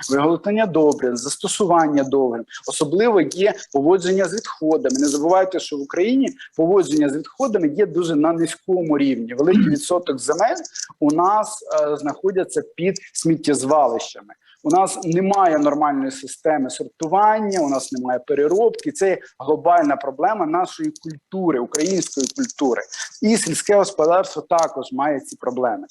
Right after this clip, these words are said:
І виходить, що сільське господарство, е,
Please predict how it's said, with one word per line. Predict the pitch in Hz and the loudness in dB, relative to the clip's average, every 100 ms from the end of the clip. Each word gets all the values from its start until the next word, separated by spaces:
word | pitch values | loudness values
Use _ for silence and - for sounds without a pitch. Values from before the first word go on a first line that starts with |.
| - - | -18 -4
І | 156 | -2
виходить, | 170 262 269 | 0 0 0
що | - | -2
сільське | 170 170 - 208 | -4 -6 -2 0
господарство, | 208 - 202 202 247 339 - 208 - - - | 0 0 0 4 4 2 -4 -6 -6 -14 -6
е, | 135 | 0